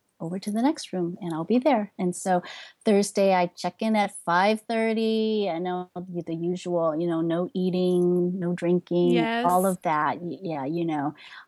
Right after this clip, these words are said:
Speaker 1: um, kidney transplants are one of the most, um, successful surgeries. So I'm really not too worried. Um, I think it's, I think it's all the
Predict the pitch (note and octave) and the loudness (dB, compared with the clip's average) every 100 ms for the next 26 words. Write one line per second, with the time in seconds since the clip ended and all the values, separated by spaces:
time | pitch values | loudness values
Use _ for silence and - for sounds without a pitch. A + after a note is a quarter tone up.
0 | - E3+ E3 D#3+ _ _ F3 - C4+ C4+ | -8 -6 -4 -8 _ _ -10 2 2 4
1 | A#3 - G#3 G3+ F#3 F3+ F3+ D3 - _ | -2 -2 -6 -2 -2 -2 -2 -4 -8 _
2 | G#3+ G3 F#3+ - - F#3 F3 F3 - G#3 | -4 -2 -4 -10 -6 -2 -2 -2 -4 -2
3 | - F#3 - F3 - F3 E3+ E3 D#3+ - | -2 -4 -2 -4 0 0 0 -4 -4 -4
4 | F3+ D#3 F#3 F#3 F#3+ F#3 F3 C#3+ - - | -2 -2 0 2 4 4 2 0 -4 -4
5 | G3 F3+ E3+ D3+ C#3 D#3+ G#3 G3+ - E3 | -2 0 2 2 2 2 0 0 -4 -2
6 | D#3+ D#3 D#3+ - F#3 F3 - - - _ | -2 -2 -4 -2 -2 -2 -6 -20 -20 _
7 | - F#3 - - A3 G#3+ A3 D#4 C4+ A3+ | -2 -2 -2 0 2 2 4 2 4 2
8 | G3 | 2